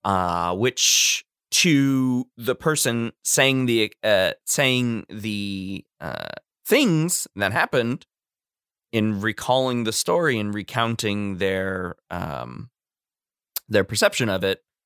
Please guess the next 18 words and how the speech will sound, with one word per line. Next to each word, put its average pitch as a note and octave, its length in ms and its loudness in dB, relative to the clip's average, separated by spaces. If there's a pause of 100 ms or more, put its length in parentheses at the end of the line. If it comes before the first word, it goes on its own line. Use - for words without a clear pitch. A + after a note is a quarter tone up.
(680)
is B2 160 4
plausible C#3 520 4
to B2+ 100 -4
them. E3+ 480 2 (420)
And A#2+ 100 2
if B2 100 0
it's A#2+ 100 0
plausible C#3+ 500 4
to C3 80 0
them, D3+ 460 2 (840)
it's A2+ 140 0
probably D3 320 4
plausible D3 420 2
to D#3+ 120 -4
the E3+ 80 2
person E3 300 2
asking A2+ 440 2
them D2+ 320 -2